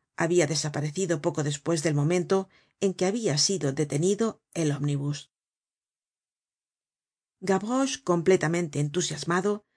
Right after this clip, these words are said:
se habia encargado de todo. Iba, venia, subia, bajaba, metia ruido, brillaba. Parecia que estaba allí para animar á todos.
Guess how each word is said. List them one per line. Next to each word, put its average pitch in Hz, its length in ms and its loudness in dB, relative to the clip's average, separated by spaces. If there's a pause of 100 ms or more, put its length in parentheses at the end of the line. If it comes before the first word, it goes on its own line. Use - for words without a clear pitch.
(200)
se - 200 2
habia 254 260 0
encargado 156 540 0
de 151 120 0
todo. 143 440 -2 (540)
Iba, 170 520 -6 (160)
venia, 170 600 0 (200)
subia, 170 540 -2
bajaba, 202 680 -4
metia 165 400 0
ruido, 185 480 2 (200)
brillaba. 151 580 -4 (800)
Parecia 208 520 0
que 160 120 -2
estaba 156 320 0
allí 175 220 0
para 170 240 -2
animar 143 300 0
á 139 60 -4
todos. 147 460 -2